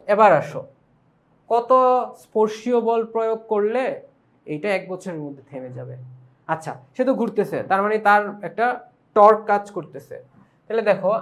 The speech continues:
আমি ইয়েভাবে দেখাই, এই যে টপ ভিউ আকারে দেখাই, তাহলে এটা এভাবে ঘুরতেছে। আমি এই বরাবর বল প্রয়োগ করব,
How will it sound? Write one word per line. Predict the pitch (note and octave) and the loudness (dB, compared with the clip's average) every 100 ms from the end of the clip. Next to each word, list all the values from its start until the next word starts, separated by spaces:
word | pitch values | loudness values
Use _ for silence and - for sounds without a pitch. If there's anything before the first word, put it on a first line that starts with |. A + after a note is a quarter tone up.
| F3+ | -2
আমি | G3+ A#3 A3 - _ _ _ _ _ _ _ _ _ _ _ _ _ F3 | -2 -4 -4 -14 _ _ _ _ _ _ _ _ _ _ _ _ _ -4
ইয়েভাবে | G3 G3+ G3+ F#3+ | 0 0 0 -2
দেখাই, | C#3+ - B2+ - - - _ _ - _ C#3+ | -4 -4 -10 -12 -20 -20 _ _ -20 _ -10
এই | C3 | -8
যে | C#3 F3 G#3 | -8 -4 4
টপ | G3 G3+ E3 | 4 4 -2
ভিউ | G3 G3+ G3 | -4 -2 0
আকারে | F3 D#3 C#3+ | 0 -2 -4
দেখাই, | - E3+ B3+ - _ | -2 -4 -4 -14 _
তাহলে | - A3+ | -4 -2
এটা | G#3+ G#3+ | 0 -2
এভাবে | F#3+ G3 G3 | -2 -2 -6
ঘুরতেছে। | F#3+ F#3+ F#3 G#3 A#3 _ _ _ _ _ _ _ - _ - | -10 -12 -14 -14 -20 _ _ _ _ _ _ _ -20 _ -2
আমি | G3 A3 G#3+ | 0 0 -2
এই | G#3+ | -2
বরাবর | G#3+ G3+ F#3+ F#3+ E3 | 0 0 0 -4 0
বল | F3+ F#3 F#3 | 0 -2 -4
প্রয়োগ | F3 E3+ E3+ | -8 -8 -12
করব, | D#3 | -12